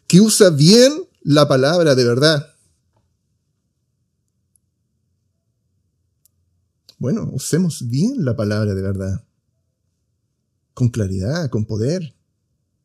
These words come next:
Lucas capítulo veinticuatro y versículo cuarenta y cinco. Entonces les abrió el entendimiento para que comprendiesen las Escrituras. Los discípulos que en algún momento todavía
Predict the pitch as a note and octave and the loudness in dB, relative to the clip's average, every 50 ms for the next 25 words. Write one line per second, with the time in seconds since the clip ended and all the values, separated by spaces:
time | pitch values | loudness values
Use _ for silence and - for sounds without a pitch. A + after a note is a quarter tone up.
0 | _ _ _ _ _ _ _ _ _ _ _ _ _ _ _ _ _ _ _ _ | _ _ _ _ _ _ _ _ _ _ _ _ _ _ _ _ _ _ _ _
1 | _ _ - B2 D#3+ A#3+ B3 - D#3 C3+ - - D3+ B2+ C#3 D3+ D3 E3 C#3+ C3+ | _ _ 2 4 4 4 6 4 2 2 2 0 -2 0 0 0 0 2 2 4
2 | C3 C3 A#2+ - C3 A#2+ C#3+ D3+ D3+ E3 D3+ C3+ B2+ A#2+ - C#3+ C#3 D3+ C#3+ C#3 | 4 2 2 0 -2 0 0 0 0 2 2 2 2 2 0 -2 -2 0 0 0
3 | B2+ C#3 B2+ B2+ B2 B2 A#2 - _ - A#2 A2+ G#2+ - - C#3+ D#3+ F3+ F3 F3 | 2 2 2 2 2 0 -2 -2 _ -4 -2 -2 -2 -2 -2 -2 -2 -2 -4 -8
4 | - _ - A#2+ A2+ - - _ _ _ _ _ _ _ _ _ _ C3+ C3 B2+ | -10 _ -8 -8 -8 -8 -12 _ _ _ _ _ _ _ _ _ _ 2 2 2
5 | A#2 - - G3 A#3 A#3+ G3+ - E3+ - - D3 C#3+ E3 F3 E3+ - - F3 D#3+ | 2 2 0 0 0 0 0 0 0 0 2 2 2 2 2 2 0 0 0 0
6 | D3 C#3+ C3+ B2 A#2+ C3+ C3 D3+ F3 G3+ A3+ A3 G#3+ G#3 G3 - G3+ F#3+ F3+ E3 | 2 2 2 4 4 4 6 8 8 8 8 6 6 4 4 4 2 2 4 2
7 | D#3+ D#3 D#3+ F3 F#3+ G3+ G#3+ G#3 G3+ F#3+ F3+ F3 D#3 D3 C#3+ - C#3+ C#3 - C#3+ | 2 2 2 2 2 0 0 0 0 0 2 2 2 2 0 -2 -6 -2 2 2
8 | C3 B2 A#2+ - C3+ B2 A#2 A#2+ A#2+ C#3+ F3 A3 A#3+ A#3+ - - D3+ B2+ B2 A#2+ | 2 2 2 0 0 0 0 0 0 0 -2 -2 -2 -2 -2 -2 0 0 -2 -2
9 | - B2+ - - C3+ A#2+ B2+ D3 C3+ B2+ A#2+ A#2+ - - - _ _ _ _ _ | -4 -6 -6 -4 -6 -4 -2 -2 -2 -2 -4 -4 -10 -16 -20 _ _ _ _ _
10 | _ _ _ _ _ _ _ _ _ _ _ _ _ _ _ _ _ _ _ _ | _ _ _ _ _ _ _ _ _ _ _ _ _ _ _ _ _ _ _ _
11 | _ _ _ _ _ _ _ _ _ _ C3+ C#3+ D#3 E3 D#3+ - C4 - - C#4 | _ _ _ _ _ _ _ _ _ _ 2 2 2 2 2 0 -2 -2 0 0
12 | A#3 G#3+ A3 - A3+ A3 G#3 G3+ G3+ C4 C4 A#3+ A3+ A3 B3+ C4+ B3+ - A#3 G#3+ | 0 0 0 -2 -2 -2 -2 -2 -4 -4 -2 -2 0 0 0 -4 -6 -8 -4 0
13 | A3+ A3 G#3+ G#3 G#3+ G#3+ A#3 C4 D4+ D4 C#4+ C4 F#3 D3 B2+ A#2 A2+ A#2+ - | 2 4 4 4 2 0 0 -2 -6 -4 -4 -2 -2 -2 -2 -4 -6 -8 -10